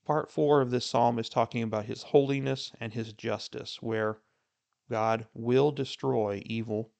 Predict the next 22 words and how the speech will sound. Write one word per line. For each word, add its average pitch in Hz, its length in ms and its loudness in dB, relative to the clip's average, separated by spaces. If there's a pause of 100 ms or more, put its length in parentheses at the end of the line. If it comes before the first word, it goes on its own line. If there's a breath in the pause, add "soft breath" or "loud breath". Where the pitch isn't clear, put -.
(540)
and 110 160 -8
he 110 220 -4
searches 131 600 -2
the 110 100 -6
hearts 110 340 -2
of 104 180 -8
believers 107 720 -6 (320)
to - 100 -12
make 110 180 -6
sure - 220 -4
there 104 180 -4
is 120 140 -2
no 110 220 -4
evil 110 400 -8
in 95 100 -12
us. - 380 -10 (1000)
Like 120 180 -6
it 104 120 -8
says 120 220 4
in 113 100 -4
verse 120 200 -2
twenty-three, 127 520 -2